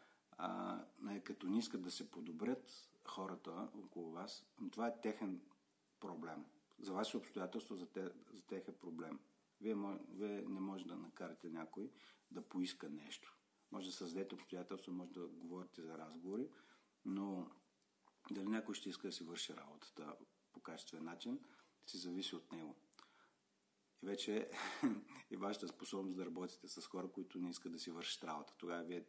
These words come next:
м, така трябва да с-, нали, най-лесното нещо е да ги, а, да тръгнете по дисциплинарната пътека и да стигнете до уволнение. Това е най-лесното нещо до момента, в който останете без хора. Но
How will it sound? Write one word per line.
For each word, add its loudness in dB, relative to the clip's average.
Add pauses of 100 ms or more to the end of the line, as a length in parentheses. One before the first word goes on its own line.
(100)
м, 0
така -2
трябва 2
да -4
с-, -8
нали, 2
най-лесното 2
нещо 0
е 2
да -4
ги, -2 (520)
а, -2 (140)
да -4
тръгнете 0
по -4
дисциплинарната -2
пътека -2
и 2
да -4
стигнете -4
до -2
уволнение. -2
Това -6
е 0
най-лесното -2
нещо -2
до -4
момента, -4
в -10
който -6
останете -4
без -2
хора. 0 (540)
Но 4